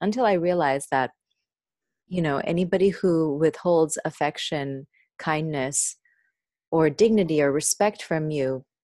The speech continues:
it's because it's, it comes from insecurity. It's because they think affection of any kind is power.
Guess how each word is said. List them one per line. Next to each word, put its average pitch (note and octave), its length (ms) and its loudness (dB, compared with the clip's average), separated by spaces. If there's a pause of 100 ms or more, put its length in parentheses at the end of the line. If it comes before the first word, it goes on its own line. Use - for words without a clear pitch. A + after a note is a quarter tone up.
(260)
it's F3 180 -2
because G3+ 440 2
it's, F3+ 220 0 (240)
it F#3 120 0
comes A3 320 0
from D3+ 300 -2
insecurity. D3+ 920 -2 (920)
It's E3+ 140 -4
because E3 380 0
they D#3+ 160 4
think D3+ 420 -4 (100)
affection D#3 540 -4
of C#3+ 120 -4
any C3+ 200 -4
kind D3 340 -6
is C3 120 -6
power. D3 680 -2